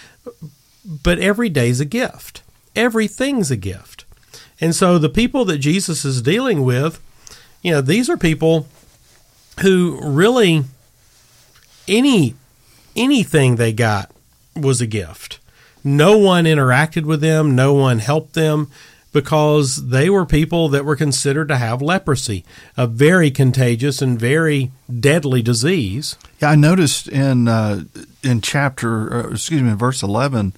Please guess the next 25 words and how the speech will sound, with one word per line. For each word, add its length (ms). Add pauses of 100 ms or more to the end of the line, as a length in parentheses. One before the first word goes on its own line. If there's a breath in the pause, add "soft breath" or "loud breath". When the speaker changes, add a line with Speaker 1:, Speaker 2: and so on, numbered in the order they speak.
(520 loud breath)
Speaker 2:
that 140
it 100
said 260
he 140
was 180
on 240
his 180
way 640 (500 soft breath)
between 460
the 80
regions 600
of 100
Samaria 800 (420 soft breath)
and 160
Galilee 460
from 300
Jerusalem. 760 (500 soft breath)
So 180
these 220
were 120
people 400
that 260
were 220
living 720 (640 soft breath)
isolated, 840